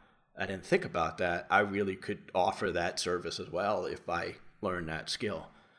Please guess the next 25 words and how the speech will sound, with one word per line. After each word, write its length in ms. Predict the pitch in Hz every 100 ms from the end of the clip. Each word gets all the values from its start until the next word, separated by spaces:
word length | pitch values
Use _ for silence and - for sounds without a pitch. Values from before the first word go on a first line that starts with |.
| _ _
So 100 | 127
I 80 | 180
think 200 | 180 147
it's 140 | 117
really 240 | 110 110 98
important 640 | 90 95 98 - 92 87
that 260 | 85 - - - _ _ _ _ _ _ _ -
people 280 | 135 131
always 480 | - 123 110 110 98
keep 240 | - 98 -
learning, 380 | 90 80 78 -
keep 240 | 110 101
reading, 480 | 98 120 110 113 110 - - - -
keep 220 | 107 92
watching 360 | 87 90 87
videos, 640 | 87 131 120 113 104 101 104 - _
keep 220 | - 104 -
doing 240 | 95 87
tutorials, 920 | - - 131 131 127 120 110 101 -
keep 240 | - 104
hanging 320 | - 110 101 92
out 180 | 98
with 120 | 98 92
other 160 | 92
designers. 720 | - - 107 127 127 127 117